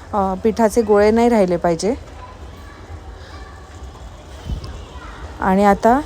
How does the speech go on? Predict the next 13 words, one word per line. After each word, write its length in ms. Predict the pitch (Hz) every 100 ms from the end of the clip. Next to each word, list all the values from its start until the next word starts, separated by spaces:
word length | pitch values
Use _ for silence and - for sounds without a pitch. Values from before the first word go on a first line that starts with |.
| -
हे 100 | 214
सगळं 300 | 208 214 220
व्यवस्थित 540 | 247 208 190 233 - 233
आपल्याला 320 | 220 214 233
फेटून 400 | 240 233 247 240
घ्यायचं 320 | 202 175 -
आहे. 220 | 151 147 - - - - - - - - - - - - - - - - - - - - - - - - - - - - - - - - - - - - - - - - - - - - - - -
कधी 220 | 220 247
घरी 260 | 240 240
केक 280 | 240 240 233
खायची 340 | 233 220 - 247
इच्छा 280 | 202 247
झाली 380 | 233 233 208 220